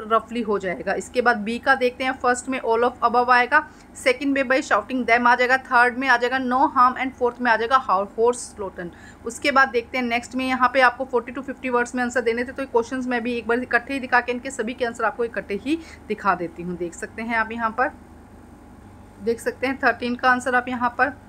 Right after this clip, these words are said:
इसका second का answer यहाँ पर देख लीजिए, points देख सकते हैं, हम main main ये points आपको लिखने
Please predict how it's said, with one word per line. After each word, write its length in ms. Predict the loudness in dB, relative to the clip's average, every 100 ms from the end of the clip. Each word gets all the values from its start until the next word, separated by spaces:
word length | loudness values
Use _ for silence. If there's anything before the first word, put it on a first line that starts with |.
| -20 -20 -20
इसका 180 | -10 -8
second 380 | -6 -4 -4 0
का 120 | 0
answer 260 | 0 -2
यहाँ 160 | -2 0
पर 120 | -2
देख 240 | -4 -6 -4
लीजिए, 160 | -4
points 360 | -2 0 0 2
देख 220 | 2 2
सकते 260 | -2 -6 -4
हैं, 240 | -2 0
हम 160 | 2 0
main 140 | -2
main 180 | -4 -2
ये 100 | -2
points 280 | -2 -4 -4
आपको 220 | -4 -4
लिखने 260 | -6 -8